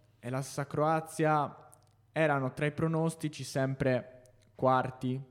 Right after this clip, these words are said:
no? Di finale minimo, sia negli europei sia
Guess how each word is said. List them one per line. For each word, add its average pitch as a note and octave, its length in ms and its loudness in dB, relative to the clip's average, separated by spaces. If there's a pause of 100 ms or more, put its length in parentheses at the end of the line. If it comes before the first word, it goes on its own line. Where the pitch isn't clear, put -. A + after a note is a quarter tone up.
no? C#3 440 -2
Di A#2 100 -8
finale B2 500 -2
minimo, A#2 580 -2 (240)
sia C#3+ 280 0
negli C3 200 0
europei B2+ 720 2
sia A#2+ 400 -2